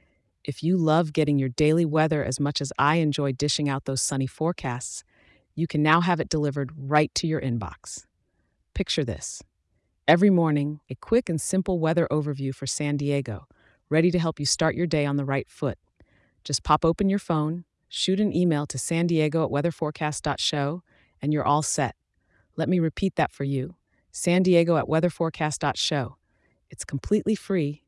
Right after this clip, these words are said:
and made just for you. Now let's dive into what today's blue skies have in store for us. As the sun rises, you're waking up to a cool and comfortable sixty-one degrees. It's the perfect weather to grab a warm cup of coffee and enjoy the early serene moments.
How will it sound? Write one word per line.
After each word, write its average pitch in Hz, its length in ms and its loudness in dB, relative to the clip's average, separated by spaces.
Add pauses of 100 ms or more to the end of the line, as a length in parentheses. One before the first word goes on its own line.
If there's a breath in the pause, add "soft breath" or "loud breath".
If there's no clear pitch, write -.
(220)
and 143 120 -2
made 147 200 0
just 151 240 -2
for 151 100 -6
you. 131 300 -4 (680)
Now 160 240 4
let's 175 240 2
dive 160 300 4
into 151 200 0
what 147 200 -2
today's 151 320 0
blue 160 240 0
skies 131 420 0
have 139 160 -4
in 135 80 -2
store 135 320 -4
for 110 240 -8
us. - 340 -12 (800)
As 147 180 -6
the 156 60 -2
sun 185 280 2
rises, 147 640 0 (240 soft breath)
you're 151 120 -2
waking 170 380 4
up 160 180 -2
to - 160 -2
a 139 60 -4 (140)
cool 226 320 0
and 160 160 -4
comfortable 175 440 -4
sixty-one 160 640 -2
degrees. 135 720 -6
It's - 160 -8
the - 80 -2
perfect - 420 0
weather 143 280 0
to 139 60 -6
grab 143 360 -2
a 135 40 -2
warm 147 380 0
cup - 220 -8
of - 140 -10
coffee 143 580 -2
and 135 100 -4
enjoy 139 340 -2
the 131 160 -4
early 147 260 -2
serene 135 400 -2
moments. 117 520 -6